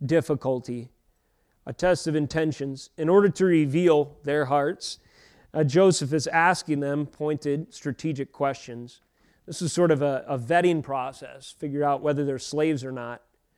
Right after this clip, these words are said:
I'm sorry, uh, spies or not. And this would be probably common in this, these times if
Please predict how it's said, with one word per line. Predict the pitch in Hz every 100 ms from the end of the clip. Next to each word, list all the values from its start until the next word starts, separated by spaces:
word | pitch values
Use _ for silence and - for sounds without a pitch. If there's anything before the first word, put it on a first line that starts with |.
| _
I'm | 165 170
sorry, | 156 131 127
uh, | 135
spies | 123 - 175 165 143
or | 123
not. | 120 110 107 _ _ _
And | - 226
this | 208
would | 262
be | 185 175
probably | 180 208 170
common | - 156 151 185 214
in | 196
this, | 202 -
these | - 175 196
times | - 175 196 185
if | 160